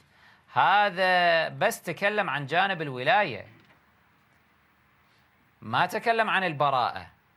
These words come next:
هنالك من تكلم عن البراءة وأحمد بن حنبل صاغرا كان يتلمذ عنده، هنالك من كان يطعن في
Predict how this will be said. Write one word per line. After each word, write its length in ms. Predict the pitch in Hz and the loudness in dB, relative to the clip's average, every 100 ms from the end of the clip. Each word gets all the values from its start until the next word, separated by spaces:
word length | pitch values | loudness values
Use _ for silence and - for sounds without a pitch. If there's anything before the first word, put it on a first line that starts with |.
| _ _ _ _ _ _ _ _ _ _ _ | _ _ _ _ _ _ _ _ _ _ _
هنالك 540 | 131 135 170 226 220 - | -4 0 2 2 0 -4
من 200 | 170 156 | -4 -2
تكلم 560 | 156 143 190 220 214 | -4 -2 0 2 2
عن 260 | 196 156 160 | 2 0 -2
البراءة 1000 | 156 139 120 147 156 185 240 247 - 240 | -4 -6 0 2 4 4 4 2 2 2
وأحمد 520 | 226 196 - 175 160 | 2 -2 -2 -4 -4
بن 200 | 156 160 | -4 -6
حنبل 500 | - 190 208 214 208 | -2 -2 0 -2 -2
صاغرا 1120 | - - 190 190 185 180 160 143 190 214 285 294 | -6 -2 2 4 4 2 0 0 2 2 2 -2
كان 320 | - 254 247 | 0 0 0
يتلمذ 600 | 233 226 214 190 170 139 | -4 -2 -2 0 -2 -4
عنده، 400 | 131 123 98 85 - _ _ _ _ _ _ _ _ _ _ _ _ _ - - 160 | -6 -8 -12 -16 -20 _ _ _ _ _ _ _ _ _ _ _ _ _ -20 -8 -2
هنالك 560 | 180 226 269 254 - | 2 2 2 0 -2
من 200 | 208 208 | -2 -4
كان 340 | - 233 254 240 | 0 2 2 0
يطعن 840 | 220 247 277 202 190 254 233 208 | 2 2 2 0 2 0 -2 -8
في 800 | - - 247 277 277 254 190 | -10 -10 -8 -6 -4 -6 -6